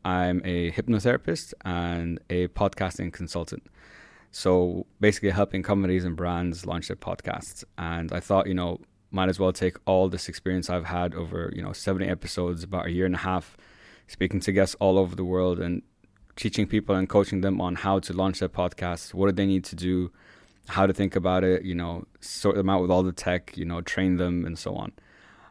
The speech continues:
Uh, and the other side is, uh, I'm a hypnotherapist as well, so working with clients across, you know, wide variety of issues.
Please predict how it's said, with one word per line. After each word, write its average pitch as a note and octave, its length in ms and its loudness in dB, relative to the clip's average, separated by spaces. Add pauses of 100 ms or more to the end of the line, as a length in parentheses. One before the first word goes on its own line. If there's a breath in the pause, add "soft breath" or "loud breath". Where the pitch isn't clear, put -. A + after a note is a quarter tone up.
(160)
Uh, F2+ 240 2
and F#2 100 2
the E2+ 80 4
other B2 200 10
side B2+ 420 6
is, F#2+ 340 0 (120)
uh, F#2 360 0
I'm G2+ 140 2
a - 20 -2
hypnotherapist F#2 840 -2
as F2 100 -6
well, G2 180 0
so - 160 -6
working F2 220 -6
with E2 140 -10
clients G#2 520 0
across, - 440 -6
you - 80 -8
know, - 160 -10 (180)
wide F2 220 2
variety E2 300 -2
of D#2+ 100 -8
issues. - 400 -10